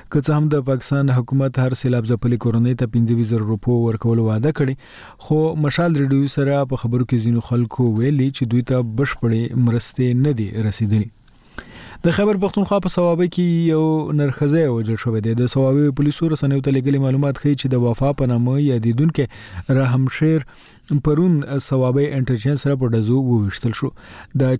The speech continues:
چوټا لاهور تاڼې پولیسو تر مخه اف آی آر د مردان د یو اوسیدونکي زرق شاه په خلاف چې ډزې کړې دي درج کړې او د هغه د نیولو هڅې روانې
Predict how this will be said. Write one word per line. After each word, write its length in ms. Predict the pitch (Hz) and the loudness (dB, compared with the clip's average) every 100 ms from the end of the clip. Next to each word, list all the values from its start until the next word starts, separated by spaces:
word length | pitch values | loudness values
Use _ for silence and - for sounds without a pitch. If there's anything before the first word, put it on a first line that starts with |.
| - | 0
چوټا 260 | 143 143 135 | 0 0 0
لاهور 300 | 127 123 123 | 2 0 0
تاڼې 300 | 120 120 120 | 0 0 0
پولیسو 280 | 127 135 147 135 | 0 0 -2 -2
تر 100 | 127 | 0
مخه 240 | 131 139 135 127 | 0 -2 -2 -2
اف 100 | - 110 | -2 -2
آی 80 | 113 | 0
آر 120 | 135 135 143 | 0 0 0
د 100 | 151 123 | 0 0
مردان 340 | 113 123 135 | 0 0 0
د 80 | 127 | 2
یو 80 | 117 | 0
اوسیدونکي 480 | - 113 139 139 127 - - - - - 123 | -2 -2 -2 0 -2 -4 -20 -20 -18 -4 0
زرق 240 | 131 131 - | 0 0 -2
شاه 200 | 151 151 143 - | 0 0 -2 -2
په 280 | 139 131 135 131 | 0 2 2 0
خلاف 440 | 127 123 135 117 - | 0 0 0 -2 -4
چې 240 | 120 - 113 | -4 -2 0
ډزې 400 | 120 110 107 104 | 0 0 -2 -2
کړې 180 | 143 139 | -2 0
دي 100 | 147 147 | 0 0
درج 320 | 117 107 101 - | 0 -2 -4 -4
کړې 200 | 143 151 160 - | -2 0 0 -2
او 180 | 143 147 143 | -2 0 0
د 100 | 131 | 0
هغه 180 | 120 127 | 0 0
د 100 | 120 | 2
نیولو 320 | 117 131 139 98 | 2 2 2 0
هڅې 360 | 98 135 135 | -2 -4 0
روانې 320 | 117 98 95 | 0 0 0